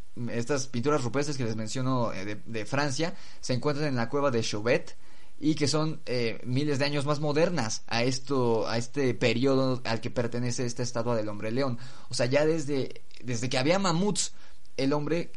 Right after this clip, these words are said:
creía en los teriántropos, y es curioso que se tenga esto del hombre león. No sé,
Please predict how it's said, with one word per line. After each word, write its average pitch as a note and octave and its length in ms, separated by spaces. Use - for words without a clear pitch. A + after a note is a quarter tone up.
creía C3+ 400
en C3 80
los A#2+ 160
teriántropos, C3+ 720
y C#3+ 80
es E3+ 140
curioso E3 420
que C3+ 100
se B2+ 140
tenga C3 260
esto C3 200
del A#2 140
hombre A#2+ 180
león. E3 220
No D#3 360
sé, E3+ 500